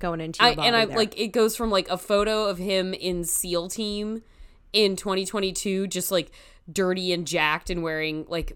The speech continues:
Speaker 2: fatigues, and then
Speaker 1: Yeah.
Speaker 2: the next photo in the sequence after it is him from two thousand five in Supernatural.
Speaker 1: Oh my God.
Speaker 2: Yeah,
Speaker 1: Ooh, he
Speaker 2: which
Speaker 1: does a
Speaker 2: is
Speaker 1: whole,
Speaker 2: how I
Speaker 1: like,
Speaker 2: think of him.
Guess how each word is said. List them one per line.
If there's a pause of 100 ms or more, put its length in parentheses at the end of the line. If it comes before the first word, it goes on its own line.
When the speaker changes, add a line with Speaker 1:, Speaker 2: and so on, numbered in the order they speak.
Speaker 2:
fatigues,
and
then
Speaker 1:
Yeah.
Speaker 2:
the
next
photo
in
the
sequence
after
it
is
him
from
two
thousand
five
in
Supernatural. (280)
Speaker 1:
Oh
my
God. (280)
Speaker 2:
Yeah,
Speaker 1:
Ooh,
he
Speaker 2:
which
Speaker 1:
does
a
Speaker 2:
is
Speaker 1:
whole,
Speaker 2:
how
I
Speaker 1:
like,
Speaker 2:
think
of
him.